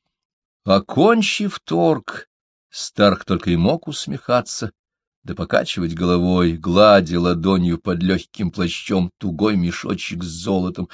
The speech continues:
«Удачно! Да чего же удачно!» В ушах все еще звенели последние слова странного покупателя.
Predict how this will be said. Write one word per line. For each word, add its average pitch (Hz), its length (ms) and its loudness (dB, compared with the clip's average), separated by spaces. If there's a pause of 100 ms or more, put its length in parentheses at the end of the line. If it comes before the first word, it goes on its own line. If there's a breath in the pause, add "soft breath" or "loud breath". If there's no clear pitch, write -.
(220 loud breath)
«Удачно! 117 1120 0 (380 loud breath)
Да 147 160 2
чего 180 380 4
же 220 140 2
удачно!» 180 880 0 (220 loud breath)
В 95 80 0
ушах 214 400 2
все - 200 -2
еще 202 300 2
звенели 160 500 2
последние 165 680 -4
слова 117 500 -2 (260)
странного 104 720 -2
покупателя. 95 600 -8